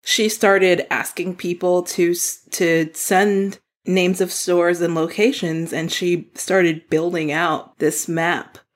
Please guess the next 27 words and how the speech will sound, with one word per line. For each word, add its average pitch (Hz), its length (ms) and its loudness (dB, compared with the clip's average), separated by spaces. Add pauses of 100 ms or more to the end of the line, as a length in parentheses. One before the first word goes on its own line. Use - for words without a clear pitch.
that 156 200 -2
I 160 100 -2
think 165 300 -10
she - 180 -2
still 165 300 -4
hosts 165 400 -6
on 170 120 -2
her 160 140 -4
website 160 640 -2 (300)
of 170 460 4 (220)
bookstores 185 580 4
across 190 440 0
the 233 120 -2
country, 208 540 2
maybe 196 360 4
North 202 260 4
America, 180 480 0
I 170 100 4
can't 156 280 -4
remember 165 260 -2
if 156 120 -6
she 139 100 -6
gets 127 260 -6
into 156 220 -8
Canada, 143 600 -8 (380)
where 170 720 2 (260)
someone 208 1040 2